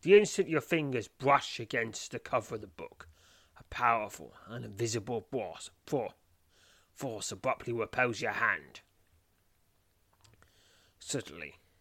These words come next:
the etched goblin face adorning the gob-, the tome's leather cover begins to move. Your heart skips a beat as the leering visage carved into the cover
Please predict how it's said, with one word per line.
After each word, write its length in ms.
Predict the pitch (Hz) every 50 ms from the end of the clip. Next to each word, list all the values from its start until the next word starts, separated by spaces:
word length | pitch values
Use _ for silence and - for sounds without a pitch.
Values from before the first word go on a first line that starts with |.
| _ _ -
the 220 | 131 135 135 117
etched 400 | 139 156 143 113 - - - -
goblin 400 | - 160 151 120 147 143 135 127
face 420 | - - 151 131 117 98 - - 120
adorning 640 | 101 - 120 117 117 113 113 117 107 110 110 107
the 80 | 104 107
gob-, 320 | - - 120 113 113 - _ _ _ _ _ _ - - - - - _ _ _ _ -
the 100 | - 123
tome's 500 | - - 127 123 127 120 113 110 104 -
leather 360 | 123 123 123 117 123 120 113
cover 420 | - - - 147 127 98 98 95 90
begins 460 | - 104 95 - 110 107 104 101 -
to 120 | - 110
move. 560 | 104 104 107 117 110 101 95 92 85 - - - _ _ _ _ _ _ _ _ _ -
Your 140 | - 123 104
heart 280 | 147 196 190 170 127
skips 400 | - - - - 185 - - -
a 60 | 151
beat 440 | 135 - 180 165 135 - - - - - _ _ _ _ _ _ _ -
as 80 | - -
the 140 | - 120 104
leering 480 | 101 110 120 123 127 123 123 123 113
visage 580 | 98 113 127 - - 101 90 80 69 78 - -
carved 500 | - - 131 123 117 117 113 110 - -
into 260 | 117 95 - - -
the 40 | 107
cover 460 | - - - 123 107 - - - -